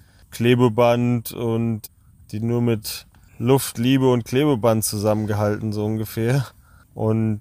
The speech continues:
jetzt hab ich's endlich mal geschafft, die zu reparieren. Ich hatte zwischenzeitlich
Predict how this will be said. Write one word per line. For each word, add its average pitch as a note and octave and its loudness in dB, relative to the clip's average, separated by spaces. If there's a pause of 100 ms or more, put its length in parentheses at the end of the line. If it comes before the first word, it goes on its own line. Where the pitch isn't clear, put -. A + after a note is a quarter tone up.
(160)
jetzt A#2+ 0
hab A2+ 2
ich's A2 -6
endlich B2+ -2
mal A#2+ 2
geschafft, A#2+ -2
die A2 -8
zu - -4
reparieren. A2 0
Ich G#2 -4
hatte G2+ -4
zwischenzeitlich A2 -2